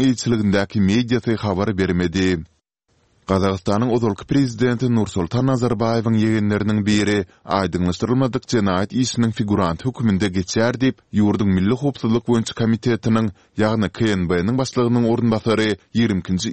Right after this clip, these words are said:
iýunda ma'lum etdi. Askar Amirhanowyň maglumatyna görä, Samat Abiş K N B tarapyndan hem sorag edilipdir. Emma onuň häzir tutuluk astynda saklanyp saklanmaýandygy aýdyňlaşdyrylmady. Kırk üç ýaşly Abiş ýanwarda turan hökümeti garşy protestlerden bir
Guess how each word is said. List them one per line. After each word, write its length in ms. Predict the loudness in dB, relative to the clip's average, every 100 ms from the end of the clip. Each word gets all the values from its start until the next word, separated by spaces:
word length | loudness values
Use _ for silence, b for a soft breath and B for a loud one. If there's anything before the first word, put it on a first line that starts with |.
| 0
iýunda 380 | 2 2 2 2 2
ma'lum 300 | 2 2 0
etdi. 480 | -2 0 2 2 -2 _ _
Askar 380 | -6 -4 -2 0 0
Amirhanowyň 640 | 0 0 -2 -2 0 0 0
maglumatyna 600 | 2 2 0 -2 -2 0 2
görä, 300 | 2 0 -4 b b
Samat 420 | -6 -2 -2 0
Abiş 380 | -2 0 -2 -2
K 160 | -2 0
N 100 | 2
B 80 | 0
tarapyndan 600 | 0 -2 -2 0 0 0
hem 140 | -2 -2
sorag 340 | 0 0 0
edilipdir. 600 | 0 -2 -2 -2 0 -2 -6 _ _ -2
Emma 260 | 2 2
onuň 240 | 2 0 0
häzir 280 | 0 0 0
tutuluk 480 | -6 -6 -2 0 0
astynda 420 | -4 -2 0 0
saklanyp 480 | -2 -4 -2 -2 -2
saklanmaýandygy 880 | -4 -4 -2 0 2 2 0 0 0 0 0
aýdyňlaşdyrylmady. 1080 | 0 0 -2 -2 0 0 2 2 2 0 -4 _
Kırk 240 | -8 -8 -6
üç 140 | -2
ýaşly 300 | 0 0 -2
Abiş 340 | -2 0 -2 -2 -2
ýanwarda 520 | 0 0 0 -2 -4
turan 300 | -2 -2 0
hökümeti 420 | -2 -2 -2 0
garşy 260 | -2 -2 -2
protestlerden 840 | -2 0 -2 0 -2 0 0 0
bir 100 | 0